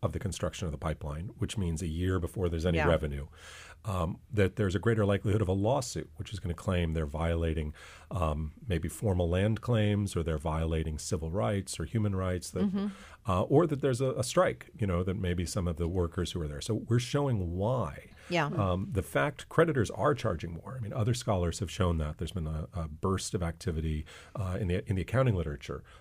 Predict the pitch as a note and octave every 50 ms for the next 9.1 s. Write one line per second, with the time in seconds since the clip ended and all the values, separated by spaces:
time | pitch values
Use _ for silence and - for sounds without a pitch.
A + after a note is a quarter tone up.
0 | - - G2+ G2+ - - G#2 - - - - F#2+ F2 F2 E2 D#2+ - - F2+ E2
1 | E2+ E2 D#2 - - D2+ D#2+ - - - - - - - - F#2 G2 - - F2+
2 | F#2 G2 G2+ - - - - - - - - B2 - - G#2+ G2 - - _ -
3 | - - - - C3+ C#3 - - F#2+ G2 G#2 B2 D3 G3+ E3+ - - F2+ D2+ -
4 | - F#2+ F2+ F#2 G#2+ A2+ B2+ C3+ A#2+ - - A#2 F2 F#2+ F#2 F2+ G#2 A2 - -
5 | - - - - - G#2 F2 F2+ F2+ F#2 G#2 G#2+ A#2+ C3 C3+ C3+ B2+ C3 - -
6 | - F#2 F2+ E2+ - - A#2 G#2 - - G2 G2 F#2 F2+ E2+ - - - - -
7 | - - - - G#2 G2 F2+ F2 F2+ G2 G2 - - - - G#2 A2 B2 D3 D3+
8 | D3 A#2+ F#2+ D#2 E2 F2+ F#2+ A#2 A#2+ G2+ F2+ D#2 D2+ - - E2 D#2+ - - E2
9 | E2 D#2+